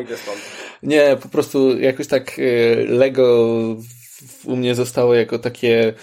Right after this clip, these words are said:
Speaker 2: element takiego, wiecie, e, wewnętrznego dziecka, które gdzieś tam wychodzi i, i musi mieć s-, swoje ujście.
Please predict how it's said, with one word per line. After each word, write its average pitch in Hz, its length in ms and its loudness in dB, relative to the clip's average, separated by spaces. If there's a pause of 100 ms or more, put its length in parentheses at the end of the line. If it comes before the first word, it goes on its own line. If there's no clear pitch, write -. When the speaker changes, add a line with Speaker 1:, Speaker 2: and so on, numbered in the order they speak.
(500)
Speaker 2:
element 135 400 2
takiego, 120 560 0
wiecie, 113 440 -2 (540)
e, 113 220 0
wewnętrznego 127 580 0
dziecka, 127 360 0
które 110 200 -2
gdzieś 110 200 -2
tam 117 160 -2
wychodzi 117 400 0
i, 113 560 -4
i 117 60 0
musi 113 340 -2 (240)
mieć 110 500 -2
s-, - 220 -10
swoje 113 300 2
ujście. 113 460 0